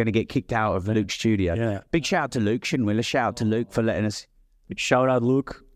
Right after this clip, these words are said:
Speaker 2: So we're smoking a cigar next week. We're gonna do a podcast together with Luke as well. Uh, I'm gonna go
Speaker 1: So you're gonna come here and smoke cigars and chat shit.
Speaker 2: Exactly.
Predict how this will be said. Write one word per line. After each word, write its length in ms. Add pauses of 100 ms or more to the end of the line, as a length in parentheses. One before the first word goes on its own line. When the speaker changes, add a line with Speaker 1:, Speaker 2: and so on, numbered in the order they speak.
(100)
Speaker 2:
So 220
we're 120
smoking 360
a 60
cigar 320
next 240
week. 140
We're 80
gonna 140
do 80
a 40
podcast 360
together 220
with 120
Luke 160
as 120
well. 300 (420)
Uh, 380
I'm 60
gonna 180
go 120
Speaker 1:
So 100
you're 120
gonna 140
come 220
here 200
and 120
smoke 260
cigars 380
and 100
chat 240
shit. 260
Speaker 2:
Exactly. 460